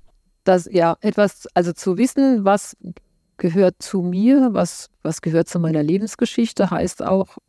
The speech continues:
das kontrollieren zu können und damit auch selber zu bestimmen, wie ich damit umgehe.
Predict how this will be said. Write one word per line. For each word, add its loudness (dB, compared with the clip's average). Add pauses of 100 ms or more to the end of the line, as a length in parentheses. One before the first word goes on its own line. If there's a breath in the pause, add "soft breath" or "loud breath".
das -8
kontrollieren 0
zu -8
können 2
und -4
damit 0
auch -4 (100)
selber 0
zu -4
bestimmen, -2
wie 0
ich -6
damit -2
umgehe. -2